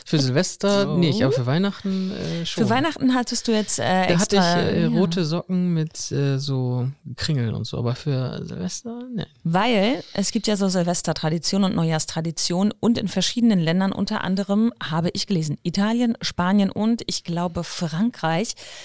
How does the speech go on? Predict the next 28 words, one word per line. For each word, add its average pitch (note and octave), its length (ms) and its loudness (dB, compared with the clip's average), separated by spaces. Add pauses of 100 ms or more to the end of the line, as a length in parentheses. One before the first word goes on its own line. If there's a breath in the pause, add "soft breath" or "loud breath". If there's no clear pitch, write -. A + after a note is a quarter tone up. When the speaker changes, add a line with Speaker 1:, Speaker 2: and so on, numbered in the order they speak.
(260 loud breath)
Speaker 2:
da G3 100 4
soll G3 140 2
man F#3 160 2
rote F#3 320 -2
Wäsche E3+ 240 -4
tragen, D3+ 520 -4
weil E3+ 220 0
das F3 180 0
Speaker 1:
Mm. F#3+ 200 2
Speaker 2:
bringt, E3 320 0
glaube E3 280 0
ich, - 280 -8
Liebe, E3+ 320 -4 (140)
Glück D#3+ 200 -2
und D3+ 380 -4
Harmonie D#3 340 0
im D#3+ 80 -4
nächsten E3 320 -4
Jahr. D#3 200 -2
Speaker 1:
Mm. B2 100 -10 (100)
Essbare F#3 520 0
oder? C3+ 420 0 (480 loud breath)
Speaker 2:
Das F#3 160 0
stand G#3+ 240 0
jetzt - 180 -2
nicht G3 180 -2
dabei. F3 440 0
Speaker 1:
Hm. A#2 240 -2